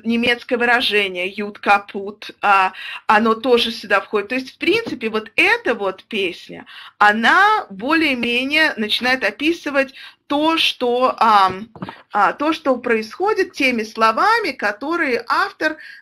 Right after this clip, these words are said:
з-, э, э, как бы пи-, э, з-, ну, заимствует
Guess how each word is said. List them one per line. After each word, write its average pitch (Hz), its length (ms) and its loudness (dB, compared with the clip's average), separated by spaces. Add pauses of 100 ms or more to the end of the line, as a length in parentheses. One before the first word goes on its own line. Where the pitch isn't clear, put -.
з-, 214 240 -6
э, 185 520 -2 (220)
э, 190 240 -8
как 190 220 -10
бы 185 280 -6 (120)
пи-, 311 260 -2
э, 208 140 -4
з-, 196 200 -16 (120)
ну, 277 280 -10 (280)
заимствует 247 880 -2